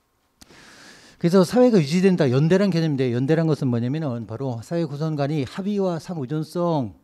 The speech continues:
공동분담 얘기인데 그래서 이 사람은 연대, 즉 사회가 유지된 방식 두 가지 있다는 거. 기계적 연대와 바로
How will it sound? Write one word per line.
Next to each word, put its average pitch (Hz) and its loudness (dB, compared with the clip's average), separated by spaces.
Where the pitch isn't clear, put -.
공동분담 156 -2
얘기인데 131 0
그래서 123 -8
이 120 -6
사람은 147 -2
연대, 165 4
즉 135 -6
사회가 208 0
유지된 165 0
방식 135 -4
두 151 -10
가지 147 -2
있다는 120 -6
거. 110 -8
기계적 151 -2
연대와 143 -2
바로 127 -6